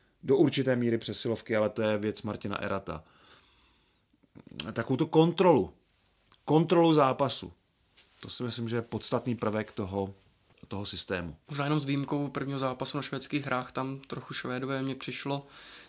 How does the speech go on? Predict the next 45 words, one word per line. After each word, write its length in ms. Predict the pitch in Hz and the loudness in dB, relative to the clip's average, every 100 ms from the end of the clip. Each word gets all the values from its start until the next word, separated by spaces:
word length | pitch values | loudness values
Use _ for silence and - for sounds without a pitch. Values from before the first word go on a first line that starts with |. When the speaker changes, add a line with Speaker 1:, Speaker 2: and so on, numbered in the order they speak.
| - | -8
Speaker 2:
eh, 60 | 131 127 | -6 -4
několikrát 420 | 131 139 147 143 135 | -4 2 4 6 6
se 120 | 151 | 4
vy-, 140 | 135 | 2
vytáhl 440 | 139 - 131 135 131 | -4 2 2 2 -2
vlastně 240 | 123 143 | -2 -2
brankář 380 | 127 127 135 - | -2 0 -2 -2
Langhammer 400 | 131 131 127 127 | -4 -2 -2 -2
a, 440 | 135 131 127 131 - | -2 0 -2 -4 -6
eh, 220 | 131 123 | -4 -2
tam 160 | 127 | -2
možná 180 | 131 139 | 2 2
tak 160 | 135 - | 2 2
ten 180 | 147 139 | 0 0
výkon 240 | 127 143 | -2 -2
nebyl 180 | 139 139 | 0 0
dominantní, 500 | 135 135 131 123 143 | 0 -2 -4 -4 -4
nebo? 320 | 131 127 120 - - - - _ - - _ 80 | -4 -4 -8 -12 -20 -20 -20 _ -20 -20 _ -8
Speaker 1:
Nemám 500 | 151 151 165 180 165 | -2 2 4 6 4
ten 140 | 143 135 | 2 0
pocit. 320 | 139 - 98 | -2 0 6
Já, 220 | 143 - - - - | 8 6 0 -20 0
já 180 | 123 170 | 6 10
mám 180 | 226 - | 10 8
úplně 520 | 165 208 208 196 165 127 | 0 4 6 6 4 0
n-, 140 | 139 | -4
nový 380 | 160 143 151 214 | 4 6 6 6
dojem 400 | 143 135 135 156 | 8 8 8 6
z 80 | 160 | 0
těch 160 | 160 131 | 2 6
zápasů 460 | 123 120 139 139 | 6 6 0 0
se 120 | 120 | -2
Švédy 300 | 117 127 123 | 0 2 2
a 60 | 123 | 2
Finy. 260 | - 113 107 | 0 -4 -2
My, 160 | 110 | -4
ať 140 | - 135 | -2 0
jsme 140 | 160 | 6
hráli 260 | 151 160 147 | 6 6 6
v 60 | |
jakékoliv 440 | 139 165 156 151 - | 4 2 2 0 2
sestavě, 420 | 113 127 117 131 | 0 0 -2 2
my 320 | 139 165 - - - | 6 6 4 -4 2
i 120 | 151 | 4
soupeř, 580 | - 110 113 120 170 | 4 0 0 -2 -4